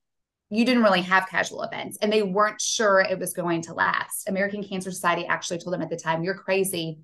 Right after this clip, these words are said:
This is never gonna make it." And now there's twenty other Cattle Barons Balls across the country, and Dallas is the original.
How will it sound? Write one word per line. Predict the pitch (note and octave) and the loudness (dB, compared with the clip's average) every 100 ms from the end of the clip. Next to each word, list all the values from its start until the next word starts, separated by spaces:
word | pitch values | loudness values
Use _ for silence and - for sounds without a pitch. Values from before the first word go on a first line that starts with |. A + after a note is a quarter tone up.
| _ _ _ G3 | _ _ _ -4
This | G3 | -2
is | G#3 | 2
never | G#3+ G3+ A3 | 4 4 4
gonna | G3 | 2
make | F3+ G3 F3+ | 2 0 -2
it." | E3 - _ _ - | -6 -8 _ _ 2
And | G#3 | 4
now | G3+ G#3+ | 6 6
there's | G#3+ G#3 - | 6 2 0
twenty | A#3 A3+ G#3 | -2 -2 0
other | G3 F#3+ | 2 2
Cattle | F#3+ F#3 | 2 0
Barons | F3+ E3+ E3+ | 2 2 0
Balls | E3+ E3 D#3+ D#3+ - F3 | 2 2 2 0 -4 -10
across | E3 E3+ E3 - | 0 0 2 -2
the | |
country, | - E3+ D#3 E3 D#3+ - | -6 -6 -4 -4 -4 -4
and | E3 | -2
Dallas | D#3+ E3 E3 - | -2 -2 -4 -8
is | - | -12
the | - | -12
original. | - - - - - | -14 -14 -14 -16 -18